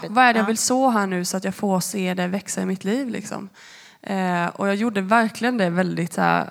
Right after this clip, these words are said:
Speaker 2: jag hade målet väldigt inriktat på det.
Speaker 1: Mm.
Speaker 2: Ehm, och, ehm,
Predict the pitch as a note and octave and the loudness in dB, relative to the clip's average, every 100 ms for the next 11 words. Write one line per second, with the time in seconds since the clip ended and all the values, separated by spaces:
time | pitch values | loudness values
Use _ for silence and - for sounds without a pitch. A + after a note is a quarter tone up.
0 | - G#3 B3 A3+ A3+ C4+ A3+ F3 F3+ F#3 | -6 -4 -4 -4 -2 0 0 0 -4 -4
1 | F3+ F3 F3 - F#3+ F#3 - A3+ - C4+ | -4 -4 -6 -6 -6 -6 -8 -10 -6 -6
2 | G3+ G3 A#3+ A#3+ D4+ - - _ G3 F#3+ | -4 -6 -10 -12 -12 -18 -20 _ -2 0
3 | F#3 F3+ F3 F3 F#3+ - _ _ G3 F#3 | 0 -2 -4 -6 -10 -18 _ _ -4 -4
4 | - - F#3 F3+ F3+ F3+ | -6 -4 2 2 2 -2